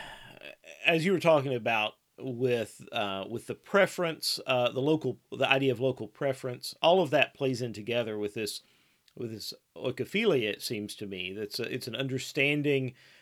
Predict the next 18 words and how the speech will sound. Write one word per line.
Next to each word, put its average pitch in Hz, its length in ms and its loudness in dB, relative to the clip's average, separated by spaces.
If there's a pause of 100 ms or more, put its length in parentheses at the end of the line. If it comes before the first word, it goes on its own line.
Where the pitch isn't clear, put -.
(100)
that, 117 840 0 (100)
uh, 113 400 -2 (320)
that 123 160 -4
these 135 220 0
particular 139 1120 0 (100)
people 160 580 -6
and 123 180 -6
particular 123 520 -6
places 113 680 -6 (320)
are 143 120 4
going 156 340 2
to 139 140 -4
have 127 640 2 (220)
particular 135 640 0
preferences 151 1000 0 (500)
that 147 480 6
are, 139 600 6 (480)
um, 131 640 2